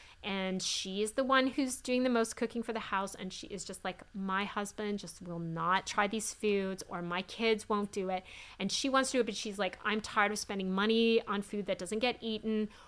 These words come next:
or I put in all this labor and then no one eats it." Um, so I think that is, uh,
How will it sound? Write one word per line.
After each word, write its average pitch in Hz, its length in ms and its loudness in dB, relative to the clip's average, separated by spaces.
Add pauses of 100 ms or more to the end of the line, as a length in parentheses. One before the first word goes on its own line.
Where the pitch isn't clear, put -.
(120)
or 202 160 4
I 202 80 4
put 226 180 0
in 226 140 6
all 220 120 4
this 220 240 -2
labor 190 540 0
and 185 200 -2
then 175 140 -2
no 180 100 -2
one 208 160 0
eats 202 400 -2
it." 190 300 0 (340)
Um, 190 500 2
so 196 460 2
I 214 100 2
think 277 220 0
that 233 260 6
is, 202 500 4
uh, 202 260 2